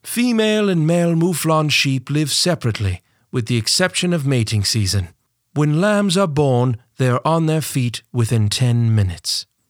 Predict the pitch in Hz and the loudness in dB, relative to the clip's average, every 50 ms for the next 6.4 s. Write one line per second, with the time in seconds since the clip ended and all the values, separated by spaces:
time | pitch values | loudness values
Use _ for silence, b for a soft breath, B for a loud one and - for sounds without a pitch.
0 | _ _ _ _ - 254 269 233 - - 160 165 147 131 120 107 - - - 127 | _ _ _ _ -4 -2 -2 -2 -2 -2 0 0 2 2 0 0 0 0 0 0
1 | 131 165 170 - 165 160 151 131 131 180 185 156 160 160 135 131 143 170 202 208 | 0 -2 -2 -2 0 0 2 2 2 2 0 0 -2 -2 -2 -2 -2 0 0 0
2 | 196 185 170 190 190 170 160 151 147 139 139 143 - - - 135 135 135 139 131 | 0 0 0 0 0 0 0 0 0 0 -2 -2 -4 -4 -2 -2 0 0 0 0
3 | 117 113 107 104 104 104 107 107 107 107 107 104 - - 185 190 185 - 190 175 | 2 2 2 2 2 2 2 2 2 0 0 -2 -2 -2 -2 -2 -2 -4 -4 -4
4 | - - 185 175 160 - - b b b b b b b b b b _ - 175 | -2 -2 -2 -2 -2 -4 -6 b b b b b b b b b b _ -4 -2
5 | 180 180 165 - - 160 170 165 156 156 147 143 139 131 110 b b b b b | 0 0 -2 0 0 2 2 2 2 2 2 2 0 0 -2 b b b b b
6 | b b b b - 123 117 | b b b b -2 0 0